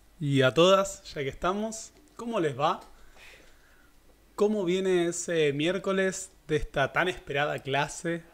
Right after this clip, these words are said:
tan prorrogada, tan reprogramada? Acá me dicen, "Dale, profe, que mañana me tengo que levantar temprano.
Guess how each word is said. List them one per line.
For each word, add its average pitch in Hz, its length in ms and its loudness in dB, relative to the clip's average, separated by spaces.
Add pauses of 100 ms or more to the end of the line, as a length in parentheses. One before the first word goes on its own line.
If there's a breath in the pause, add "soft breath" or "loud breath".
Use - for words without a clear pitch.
tan 175 240 0
prorrogada, 151 800 0 (1900 loud breath)
tan 185 300 -2
reprogramada? 147 1000 -2 (460 loud breath)
Acá 160 200 2
me 160 140 2
dicen, 175 560 4 (400 soft breath)
"Dale, 165 220 4
profe, 170 220 -4
que 165 60 0
mañana 160 300 0
me 156 80 -4
tengo 160 160 2
que 147 60 2
levantar 143 280 0
temprano. 156 680 2